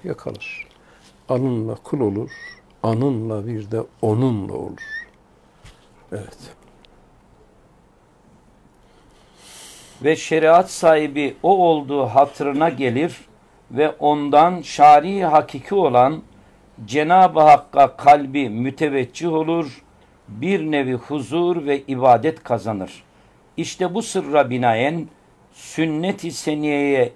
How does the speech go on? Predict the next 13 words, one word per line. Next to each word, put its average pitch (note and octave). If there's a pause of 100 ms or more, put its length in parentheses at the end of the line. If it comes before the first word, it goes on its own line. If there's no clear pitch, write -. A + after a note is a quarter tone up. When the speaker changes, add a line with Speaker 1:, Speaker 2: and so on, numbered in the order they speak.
(100)
Speaker 2:
ittibaı C#3+ (480)
kendine D3 (120)
adet C3
eden D#3+ (640)
adatını C#3+ (160)
ibadete B2+
çevirir, D3+ (580)
bütün D3+ (120)
ömrünü C#3 (480)
semeradar C3+ (640)
ve B2+
sevaptar C3
yapabilir. -